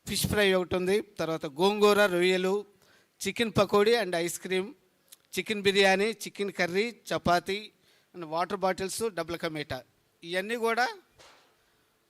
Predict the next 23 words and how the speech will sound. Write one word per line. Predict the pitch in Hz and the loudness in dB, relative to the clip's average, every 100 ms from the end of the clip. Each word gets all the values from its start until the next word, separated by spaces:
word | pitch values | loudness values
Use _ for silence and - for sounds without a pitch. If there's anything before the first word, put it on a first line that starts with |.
| _ | _
ఊరకనే | 185 202 226 190 | -6 -6 -6 -8
తీసుకోవాలి | 202 - 196 185 | -8 -4 -2 -2
కదా. | 185 294 359 - - - _ _ _ _ _ _ _ _ _ _ _ 165 | -2 -4 -6 -18 -20 -20 _ _ _ _ _ _ _ _ _ _ _ 0
వారం | 185 220 220 | 2 2 2
వారం | 220 208 | 2 -2
మనం | 202 208 | -2 -4
ఈ | 196 | -4
ప్లేట్లు | 202 202 208 | -4 -4 -6
పెట్టుకొని | 202 - 214 | -8 -8 -10
తీసుకొని | 214 - 208 | -10 -8 -6
వెళ్ళిపోతున్నాం, | 190 190 170 170 165 | -2 -2 -4 -6 -4
అలా | 180 190 175 | -2 -2 -2
కాదు. | 170 175 | -2 -2
ఈరోజు | 185 202 240 427 427 _ _ _ | -2 0 0 -2 -4 _ _ _
ప్రత్యేకత | 196 196 220 220 214 202 180 | -6 -2 0 0 -2 -2 -4
ఉంది, | 165 147 - _ - | -6 -10 -12 _ -4
కోతకాలపు | 180 185 185 190 185 - | -4 -2 -2 -2 -2 -2
పండుగ | 170 175 165 175 | -2 -2 0 0
కాబట్టి | 170 180 220 240 - - - _ - | 2 -2 -4 -8 -10 -20 -20 _ -2
ప్రతి | 208 262 240 | 0 4 4
ఒక్కరు | 233 240 208 | 4 2 4
కూడా | 214 190 156 - _ _ _ _ - | 4 4 0 -6 _ _ _ _ -8
నిండు | 180 220 247 | -6 0 0